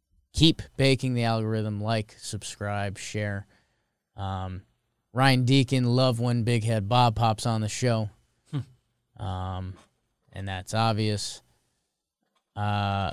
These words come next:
Speaker 1: Ben Johnson, Burrow will be the best Q B in the league in five years. Check mark emoji. So just write that one down. I played soccer with a Ben Johnson.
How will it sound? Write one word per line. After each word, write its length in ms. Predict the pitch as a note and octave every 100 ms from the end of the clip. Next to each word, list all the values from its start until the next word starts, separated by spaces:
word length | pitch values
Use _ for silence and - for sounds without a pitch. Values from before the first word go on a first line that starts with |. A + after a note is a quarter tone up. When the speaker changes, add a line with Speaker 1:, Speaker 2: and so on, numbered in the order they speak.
| -
Speaker 1:
Ben 220 | B2+ E3+
Johnson, 460 | F3+ F#3+ G3 D#3 G#2
Burrow 220 | A#2+ D#3
will 100 | D#3+
be 120 | D#3+
the 80 | D3+
best 260 | D3 D#3+ -
Q 160 | E3+
B 140 | D3+ D#3+
in 100 | D#3
the 60 |
league 240 | D#3 D#3+ D#3
in 80 | D3+
five 340 | D#3 D3+ D3
years. 260 | D#3 C#3+ -
Check 360 | - E3 -
mark 280 | C#3+ G2+ -
emoji. 580 | - G2 F#2+ - G2 G2 -
So 420 | - A#2 G#2+ G2 _ _ _ _ -
just 200 | G#2 A2+
write 220 | A2 G#2
that 200 | A2 G2
one 180 | G#2 G2
down. 280 | G#2 G#2 - _ _ _ _ -
I 40 |
played 240 | G3+ D4+ -
soccer 580 | - F#3+ C3+ - A3
with 180 | D#3+ A#2+
a 40 | G2
Ben 340 | G2 F#2 F#2
Johnson. 640 | F#2+ F2+ F2+ - F#2+ F#2+